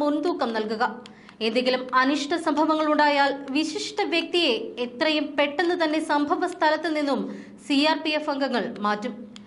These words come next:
വാഹനത്തിന്റെ ഡ്രൈവർ ഉൾപ്പെടെ കേന്ദ്രസേനയിൽ നിന്നുള്ള അംഗങ്ങൾ തന്നെയായിരിക്കും. നീല സഫാരി സ്യൂട്ടണിഞ്ഞ സുരക്ഷാ ഉദ്യോഗസ്ഥർക്ക് പകരം സി ആർ പി എഫിന്റെ യൂണിഫോമിൽ തന്നെയുള്ള വി ഐ പി സുരക്ഷയിൽ പരിശീലനം ലഭിച്ച ഉദ്യോഗസ്ഥരായിരിക്കും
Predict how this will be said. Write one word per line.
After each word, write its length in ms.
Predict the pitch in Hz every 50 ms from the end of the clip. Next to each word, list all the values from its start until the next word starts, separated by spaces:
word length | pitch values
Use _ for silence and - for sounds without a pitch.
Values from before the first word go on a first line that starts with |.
| - - - - - 196 208
വാഹനത്തിന്റെ 520 | 214 214 - 262 247 240 254 247 240 254 247
ഡ്രൈവർ 360 | 247 254 262 262 294 294 330 302
ഉൾപ്പെടെ 320 | 302 294 - - 285 277 269 277 285 - -
കേന്ദ്രസേനയിൽ 680 | 330 311 320 330 381 415 392 - 392 359 349 359 359 339 330
നിന്നുള്ള 280 | 330 311 311 302 294 277 285 - - 247
അംഗങ്ങൾ 340 | 247 262 262 302 302 294 277 - 240
തന്നെയായിരിക്കും. 600 | 214 214 208 214 214 220 240 233 233 247 247 - - - - - - - - - - - - - - - - - 311 339
നീല 280 | 392 403 415 453 466 480 453 - - -
സഫാരി 460 | - 359 320 330 330 403 403 403 403 403 403
സ്യൂട്ടണിഞ്ഞ 480 | 403 381 359 - 381 370 359 359 320 349 349 349
സുരക്ഷാ 480 | 339 311 320 320 320 - - - 359 330 - 294 294
ഉദ്യോഗസ്ഥർക്ക് 600 | 277 247 330 349 339 339 330 - 330 311 311 330 320 320
പകരം 320 | 302 285 277 269 240 208 190 - - - - - - - -
സി 120 | 277 262 262 285 302
ആർ 60 | 311 320 311 311
പി 80 | 294 302 302
എഫിന്റെ 280 | 302 - 302 277 302 277 269
യൂണിഫോമിൽ 560 | 285 294 302 349 359 359 359 330 320 339 320 320
തന്നെയുള്ള 420 | 320 302 294 302 294 285 294 285 277 240 233 262
വി 100 | 302 311 349 381
ഐ 20 | 381 370
പി 120 | 381 381 370 381 381
സുരക്ഷയിൽ 480 | 330 320 320 320 - - 349 339 330 330 -
പരിശീലനം 580 | 302 285 294 294 294 - 349 349 339 339 330 311 294
ലഭിച്ച 260 | 311 294 285 - - 269 - - - 262 269
ഉദ്യോഗസ്ഥരായിരിക്കും 1000 | 262 233 269 330 339 330 339 339 339 339 302 294 277 285 285 277 277 277 247 220